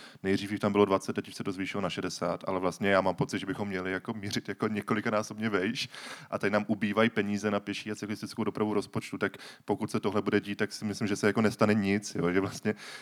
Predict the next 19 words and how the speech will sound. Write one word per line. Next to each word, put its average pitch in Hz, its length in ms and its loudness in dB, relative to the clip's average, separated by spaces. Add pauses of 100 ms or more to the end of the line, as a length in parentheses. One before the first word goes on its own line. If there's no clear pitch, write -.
vůbec 104 240 6
počet - 580 4
jako 107 260 2
financí, 110 440 4
který 110 340 2 (140)
směřují 110 480 6
do 110 80 8
aktivní 107 320 2
dopravy, 101 580 6
eh, 101 280 2
je 101 160 4
tak 110 160 2
neadekvátní 107 640 2
tomu, 107 420 0
kde 107 220 2
bychom 107 260 2
chtěli, 104 240 2
aby 98 160 2
ta, 101 260 2